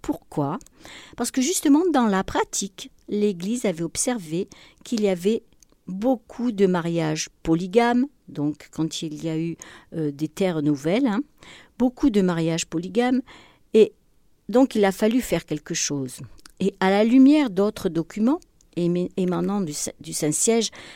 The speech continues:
ainsi est indiqué de manière synthétique, et toujours avec une référence à la foi, la valeur que peut justifier la dissolution du mariage.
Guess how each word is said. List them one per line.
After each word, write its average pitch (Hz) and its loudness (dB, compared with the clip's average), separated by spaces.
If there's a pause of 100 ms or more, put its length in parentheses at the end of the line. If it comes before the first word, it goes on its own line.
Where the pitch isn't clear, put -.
(160)
ainsi 247 2 (680)
est 185 -2
indiqué 185 0
de 220 0
manière 170 0
synthétique, - -4 (880)
et 202 -2
toujours 277 2
avec 180 -4
une 156 0
référence 165 -4
à 131 -6
la 120 -8
foi, 214 -6 (720)
la 233 4
valeur 202 2
que 208 -2
peut 185 -2
justifier 160 -6
la 165 0
dissolution 143 -4
du 156 -8
mariage. 143 -8